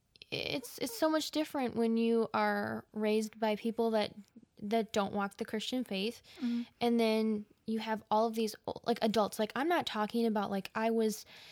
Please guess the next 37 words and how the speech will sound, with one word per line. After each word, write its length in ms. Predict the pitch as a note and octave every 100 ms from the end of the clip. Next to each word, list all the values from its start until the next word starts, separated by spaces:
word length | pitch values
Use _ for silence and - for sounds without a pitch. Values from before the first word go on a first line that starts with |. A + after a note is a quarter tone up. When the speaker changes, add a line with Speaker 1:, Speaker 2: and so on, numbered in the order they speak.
| -
Speaker 1:
fourteen 680 | - B3 A3+ - A#3 A3+ G#3+
and 100 | G3+
my 100 | G3
mentor 440 | G3 G3+ G3 G#3+ G#3
was, 240 | G3 F#3+
like, 160 | F#3+ -
eighteen. 400 | G#3 G3+ - G3
Like, 180 | F#3+ F3+
I'm 160 | A#3 C4+
talking 240 | C4+ C4
Speaker 2:
Yeah. 180 | B3 A#3+
Speaker 1:
about 240 | A3 G3+ -
forty 480 | - - A#3+ A#3+
plus 360 | A3+ - G3+ -
years 200 | G#3 F#3+
old. 340 | F#3+ - - -
Speaker 2:
Mm-hmm. 360 | B3+ A#3+ A3 A#3 -
Speaker 1:
And 520 | - A3+ G#3+ G#3 G#3 G3+
Speaker 2:
Had 200 | B3 G#3+
kids 200 | B3+ -
our, 200 | G#3+ D#4+ -
our 160 | A3
age. 340 | G3+ - - -
Speaker 1:
Yeah, 320 | B3+ C4+ - - -
like, 240 | B3 A#3+
that, 500 | - G#3 B3 B3 D#4 - _ _ -
those 380 | A#3+ A#3+ D4+ -
relationships 920 | E4 C4 G#3 F#3+ A#3 A#3 C#4 C#4+ - - -
with 480 | A#3 A#3 A3 - - _ _ -
those 260 | A3+ A3
people 540 | - A3+ G#3 C4+ C#4 -
were 280 | A#3 A#3 A3+
so 460 | - - - A3
meaningful 500 | A#3+ A#3 G3+ G#3 A#3+
and 160 | B3 A3
impactful. 460 | - G3 - B3+ C4
Like, 320 | G#3+ F#3+